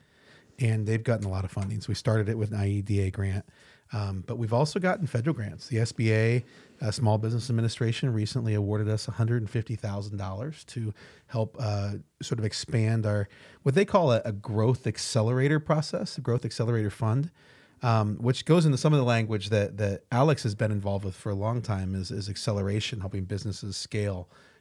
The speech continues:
and, and grow. Um, but we, we took it a little differently. We took it with the community partners approach,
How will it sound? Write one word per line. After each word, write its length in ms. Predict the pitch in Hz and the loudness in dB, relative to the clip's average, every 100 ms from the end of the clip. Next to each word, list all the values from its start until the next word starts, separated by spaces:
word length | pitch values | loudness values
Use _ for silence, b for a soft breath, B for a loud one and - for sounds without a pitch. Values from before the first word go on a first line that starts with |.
| _ | _
and, 120 | 110 | -6
and 140 | 101 95 | -4 -2
grow. 400 | 104 107 101 90 B B B B - | 0 0 0 -4 B B B B -2
Um, 320 | 110 98 98 | 0 0 0
but 140 | 107 | 0
we, 140 | 110 135 | 2 4
we 240 | 135 123 | 4 2
took 140 | 127 135 | 0 0
it 40 | |
a 40 | 117 | 0
little 120 | 110 | 0
differently. 420 | 107 110 98 98 | -2 -2 -4 -6
We 120 | 101 | -6
took 220 | 101 - 120 | -4 -2 -4
it 80 | |
with 140 | 107 101 | -6 -6
the 80 | 107 | -8
community 340 | 120 110 101 | -6 -4 -4
partners 400 | - 113 110 95 | -2 -2 -2 -4
approach, 560 | 95 - 95 92 - | -6 -4 -2 -4 -8